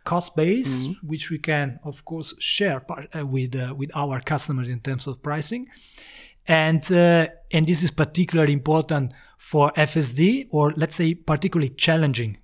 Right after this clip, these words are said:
Speaker 1: for F S D, is as important in F S D as in cash and carry, but the service is the other element that we want to improve through the fulfill-, multi-channel fulfillment center, where, for example, we are introducing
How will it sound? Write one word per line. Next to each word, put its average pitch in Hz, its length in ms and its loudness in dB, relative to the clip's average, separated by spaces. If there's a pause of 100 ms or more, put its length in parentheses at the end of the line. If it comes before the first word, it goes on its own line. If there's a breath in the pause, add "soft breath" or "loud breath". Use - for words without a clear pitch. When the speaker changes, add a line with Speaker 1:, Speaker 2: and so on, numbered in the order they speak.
Speaker 1:
for 143 240 -6
F 135 160 -4
S 131 120 -2
D, 123 240 -6
is 131 220 -4
as 160 220 2
important 143 420 0
in 131 120 -2
F 131 160 -6
S 127 100 -4
D 135 140 -6
as 127 140 -4
in 127 80 -4
cash 131 220 -4
and 131 120 -6
carry, 147 320 0 (480 loud breath)
but 131 160 -2
the 147 60 -4
service 160 640 0 (240 soft breath)
is 127 160 -6
the 143 180 -4
other 135 440 2 (200)
element 139 380 0
that 135 160 -4
we 139 80 -2
want 139 260 0
to 143 80 -4
improve 135 340 -4
through 135 140 -8
the 127 120 -4
fulfill-, 156 560 -12
multi-channel 135 580 -6
fulfillment 131 460 -8
center, 131 380 -6 (460 loud breath)
where, 147 220 4
for 139 160 -4
example, 143 420 -2
we 135 120 -2
are 131 240 -2 (120)
introducing 147 800 0